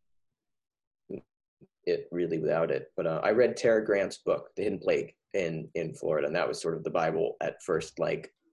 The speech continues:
bringing me to any sort of, uh, platform to get up from. Um, but the H S Diet Connection page is really, really incredible. I think it has almost six or seven thousand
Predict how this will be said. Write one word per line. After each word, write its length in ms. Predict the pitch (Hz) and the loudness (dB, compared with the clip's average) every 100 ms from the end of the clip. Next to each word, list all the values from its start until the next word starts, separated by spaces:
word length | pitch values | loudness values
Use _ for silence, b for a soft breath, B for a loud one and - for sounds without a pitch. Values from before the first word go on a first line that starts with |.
| 160 | -8
bringing 440 | 120 110 107 101 92 | -2 0 0 -2 -4
me 160 | 101 90 | -6 -2
to 220 | 110 - | 0 2
any 200 | 98 95 | 0 0
sort 260 | 87 92 87 | -2 0 -2
of, 140 | 87 - _ _ _ _ | -2 -12 _ _ _ _
uh, 160 | 85 78 | 0 0
platform 720 | - 92 - - 80 76 80 - | 2 0 0 0 -2 -2 -6 -8
to 100 | - | -2
get 180 | 87 | 2
up 220 | 80 76 - | 2 0 -2
from. 340 | 73 67 - _ _ _ _ - | -4 -4 -8 _ _ _ _ -10
Um, 500 | 90 78 73 - - - _ _ - _ _ | -4 -2 -2 -4 -10 -14 _ _ -20 _ _
but 100 | - | -4
the 140 | 95 104 | 0 2
H 180 | 113 98 | 4 4
S 380 | 95 - - _ _ - | 2 -2 -10 _ _ -2
Diet 240 | 90 85 | 2 2
Connection 280 | 87 76 80 | 0 -6 -6
page 260 | 85 78 - | -4 -4 -4
is 100 | - - | -8 -8
really, 600 | 90 98 80 65 - - | -4 -2 0 -2 -6 -6
really 280 | 80 78 64 | -2 -2 -2
incredible. 640 | 73 78 71 60 58 - - | -6 -4 -4 -2 -6 -6 -10
I 80 | |
think 160 | 82 82 | -6 -4
it 40 | 82 | -2
has 520 | 78 78 - - - _ _ _ _ - | 0 -2 -6 -12 -14 _ _ _ _ -8
almost 300 | 104 85 - | -2 -2 -2
six 220 | 110 - | -6 -4
or 60 | 95 | -4
seven 300 | 101 92 87 | -2 -2 -2
thousand 520 | 87 85 85 87 90 | -2 0 -2 -4 -8